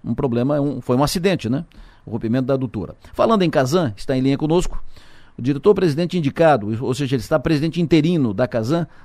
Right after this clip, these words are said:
Laudelino de Bastos e Silva, que é técnico, é funcionário de carreira da, da Casan.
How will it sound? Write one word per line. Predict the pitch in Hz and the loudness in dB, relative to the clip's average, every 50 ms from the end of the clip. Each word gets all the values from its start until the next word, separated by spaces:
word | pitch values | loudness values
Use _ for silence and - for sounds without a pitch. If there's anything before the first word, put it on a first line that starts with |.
| - - | -10 -4
Laudelino | 110 131 135 139 135 135 151 180 185 170 | -2 0 2 2 2 2 2 2 0 0
de | 131 | 0
Bastos | 123 107 151 160 147 - - 139 120 | 0 2 2 2 2 2 0 -2 -2
e | 120 | -2
Silva, | 107 - - 175 170 123 120 - | -2 0 2 2 2 2 2 -2
que | - | -4
é | 107 | -6
técnico, | - - 147 151 143 - - 143 143 135 156 156 139 - | -2 0 0 0 0 0 -4 -6 -4 -2 -2 -2 -2 -2
é | - 110 120 127 131 123 - - | -2 -2 0 0 0 0 -2 -6
funcionário | - - 127 120 123 131 135 | -8 -8 -4 -2 -2 0 0
de | 139 | 0
carreira | - 131 117 101 131 147 135 120 | 0 -2 0 2 2 2 2 2
da, | 107 113 110 107 101 95 98 - - - - _ | 2 0 0 0 0 -2 -4 -8 -16 -20 -18 _
da | - 110 | -10 -6
Casan. | - 127 120 110 127 156 - | -2 -2 0 0 2 0 0